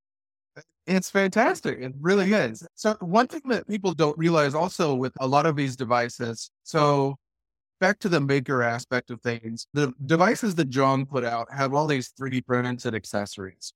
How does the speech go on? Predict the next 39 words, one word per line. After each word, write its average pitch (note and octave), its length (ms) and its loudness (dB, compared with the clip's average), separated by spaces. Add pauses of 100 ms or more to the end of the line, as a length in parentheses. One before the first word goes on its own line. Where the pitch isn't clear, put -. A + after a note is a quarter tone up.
which C#3 200 -4
of C3+ 80 -4
course D#3 240 2
is C3 100 -6
extremely B2+ 460 -4
powerful G#2+ 440 -4
because A#2 260 -4
then B2+ 120 -4
you B2+ 120 -6 (220)
can G#2+ 100 -10
make A2 200 -12
your G#2+ 180 -2
own, C#3+ 360 2
design A2 360 -2
your A2 180 -4
own, C3+ 320 2
three A#2 140 -16
D A2 120 -12
print A2+ 260 -6
them G#2+ 160 -12
at F#2+ 80 -14
home, C3+ 680 0 (480)
customize. B2 720 0
A D3+ 100 0
lot D3+ 160 2
of - 60 -8
people - 220 -6
don't E3 160 2
even C#3 180 -4
realize, C#3 400 2
like, B2+ 180 -4
what C#3 260 -4
Microsoft C3 600 -2
did C#3 240 0
with C3 140 -6
the A#2+ 100 -8
gaming F#3+ 480 0
controller. B2 640 0 (480)
That's - 320 -2